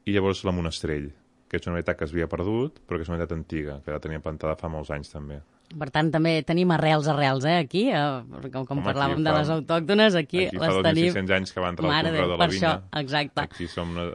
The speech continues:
Speaker 1: és, de fet, és una zona amb molta història.
Speaker 2: I parlàvem també d'aquestes, eh, nobles internacionals. Eh, quines varietats són aquestes?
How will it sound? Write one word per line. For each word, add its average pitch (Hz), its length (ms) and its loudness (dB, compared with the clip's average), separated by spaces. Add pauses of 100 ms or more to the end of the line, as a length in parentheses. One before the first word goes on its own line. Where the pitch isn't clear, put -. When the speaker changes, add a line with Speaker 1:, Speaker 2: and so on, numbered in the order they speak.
Speaker 1:
és, - 300 -14
de 82 100 -8
fet, 80 220 -10
és 82 120 -8
una 85 140 -8
zona 85 180 -6
amb 87 80 -6
molta 87 180 -8
història. 85 380 -6 (520)
Speaker 2:
I 214 100 -2
parlàvem 202 400 2
també 226 380 0
d'aquestes, 208 580 -2
eh, 165 400 0
nobles 165 400 2
internacionals. 160 800 0
Eh, 147 140 -2
quines 196 260 0
varietats 175 440 0
són 127 100 -4
aquestes? - 560 -10